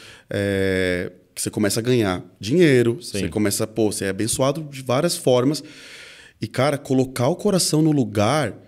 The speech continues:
Speaker 1: é, é a igreja e fechar a porta do seu quarto e falar, "Jesus, me toma aqui. Não
Speaker 2: Sim.
Speaker 1: deixa eu achar que eu sou isso." Por quê? As pessoas começam a te ver como um produto.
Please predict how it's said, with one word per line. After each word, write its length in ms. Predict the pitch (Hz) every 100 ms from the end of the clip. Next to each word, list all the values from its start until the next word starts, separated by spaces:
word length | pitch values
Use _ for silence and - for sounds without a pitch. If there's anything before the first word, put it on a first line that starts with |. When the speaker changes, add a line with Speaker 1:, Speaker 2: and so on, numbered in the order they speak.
| _ _
Speaker 1:
é, 480 | - 107 - 98 95 -
é 60 |
a 60 | 92
igreja 540 | 104 107 90 90 151
e 100 | -
fechar 320 | 131 120 - 120
a 20 |
porta 360 | - 107 101 117
do 60 |
seu 140 | - 147
quarto 360 | - 107 104
e 40 | -
falar, 160 | 123
"Jesus, 680 | 101 104 98 110 123 - - - _ _
me 120 | 87
toma 280 | - 131 175
aqui. 460 | - 190 101 - - _ -
Não 200 | - 101
Speaker 2:
Sim. 120 | 143 78
Speaker 1:
deixa 500 | 110 113 123 170 170 - -
eu 120 | 123 117
achar 180 | 107
que 100 | 113
eu 40 | 123
sou 180 | - 151
isso." 140 | -
Por 120 | 180
quê? 300 | - 95 - - _ _ _ _ _ - -
As 120 | 131
pessoas 340 | 151 - 160
começam 340 | - 135 135 139
a 20 |
te 80 | 135
ver 80 | 135
como 160 | 139
um 40 | 135
produto. 540 | 165 156 143 143 -